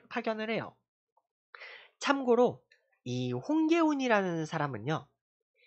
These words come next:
이모군란 때요, 명성황후를 살리고자 명성황후를 그 충청도까지 그 조용히 보내는 그 길을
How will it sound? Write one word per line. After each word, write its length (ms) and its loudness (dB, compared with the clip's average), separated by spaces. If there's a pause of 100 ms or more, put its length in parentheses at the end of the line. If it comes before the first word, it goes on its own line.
(520)
이모군란 760 4
때요, 440 -4 (800)
명성황후를 1200 2
살리고자 840 2 (560)
명성황후를 920 2 (300)
그 400 -4 (540)
충청도까지 1160 -2 (440)
그 420 -4 (300)
조용히 760 2 (320)
보내는 480 2
그 220 -8
길을 540 -4